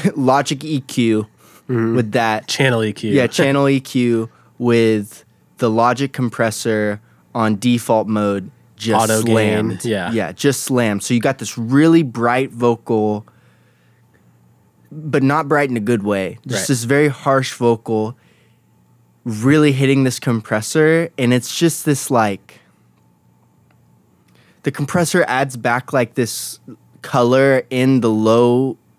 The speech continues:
Speaker 1: the, like, low mid range that you took out.
Speaker 2: Right.
Speaker 1: But there's nothing there to color.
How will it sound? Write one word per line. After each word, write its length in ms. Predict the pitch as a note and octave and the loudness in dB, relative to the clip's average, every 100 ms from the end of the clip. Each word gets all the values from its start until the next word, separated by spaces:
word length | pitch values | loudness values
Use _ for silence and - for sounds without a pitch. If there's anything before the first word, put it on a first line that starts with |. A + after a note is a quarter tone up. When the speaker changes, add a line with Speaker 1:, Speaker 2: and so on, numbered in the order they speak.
| - | -10
Speaker 1:
the, 280 | B2+ B2 A2 | 0 2 2
like, 240 | G#2+ G#2 | 0 -2
low 240 | A2+ A#2+ B2+ | 0 2 4
mid 260 | A#2 A2+ B2 | 4 2 2
range 320 | C3 C3+ A#2+ | 2 2 0
that 220 | A#2 - | -4 -4
you 60 | G#2 | -12
took 320 | - C3+ A#2+ | -4 -4 0
out. 360 | G#2+ A#2+ C#3 - | 0 2 -2 -6
Speaker 2:
Right. 240 | A#2 G2 - - | -6 -6 -10 -8
Speaker 1:
But 120 | B2+ | -4
there's 200 | A#2+ A#2+ C3 | 0 0 0
nothing 480 | C3+ C3 C#3 A#2+ | 0 0 -2 0
there 240 | G#2 A2 A#2+ | 2 2 0
to 140 | - | -4
color. 560 | - - G#2+ A#2 C#3 E3+ | -10 -4 0 2 2 -2